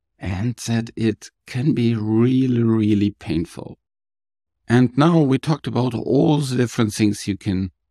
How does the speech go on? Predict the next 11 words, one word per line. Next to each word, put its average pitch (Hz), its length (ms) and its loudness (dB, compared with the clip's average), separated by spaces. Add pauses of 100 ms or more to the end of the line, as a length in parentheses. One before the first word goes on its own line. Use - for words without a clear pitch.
do 104 400 4
to 92 500 -8 (260)
make 95 580 -2
a 92 80 -12 (280)
team 92 460 -2 (300)
work. - 440 -6 (800)
Now, 135 360 4
the 123 280 -2 (180)
interesting 139 760 2
thing 78 400 -6
is 117 380 0